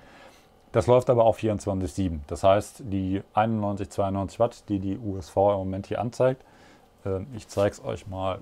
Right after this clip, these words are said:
gerade, damit ihr es selbst seht, sind auch wirklich, äh, twenty-four seven so, ähm, im Verbrauch.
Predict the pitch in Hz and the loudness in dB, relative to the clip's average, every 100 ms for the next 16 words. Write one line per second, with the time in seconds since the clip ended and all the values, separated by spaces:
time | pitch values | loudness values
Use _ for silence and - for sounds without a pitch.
0 | - - - - 160 165 160 _ _ _ | -12 -14 -14 -12 -16 -18 -20 _ _ _
1 | - 143 139 - - - - - 117 - | -14 -12 -12 -16 -16 -18 -16 -16 -18 -16
2 | - 165 170 - _ _ _ _ _ _ | -8 -6 -8 -14 _ _ _ _ _ _
3 | - - _ - 123 117 - - 113 98 | -20 -20 _ -2 0 0 -4 -4 2 4
4 | 98 98 - 147 98 - 98 85 - - | 4 2 -4 -6 -4 -2 -4 -4 -10 -14
5 | - 95 92 - - - 98 92 85 87 | -4 -2 -2 -6 -10 -4 -4 -4 -4 0
6 | 85 - 87 85 85 73 _ 87 82 82 | -2 -2 -4 -4 -6 -8 _ -10 -4 -2
7 | 82 73 _ _ _ _ - 87 78 82 | -2 -4 _ _ _ _ -10 -8 -8 -12
8 | _ 92 73 69 _ _ - - 196 - | _ -8 -8 -10 _ _ -8 -6 -4 -6
9 | - - | -8 -20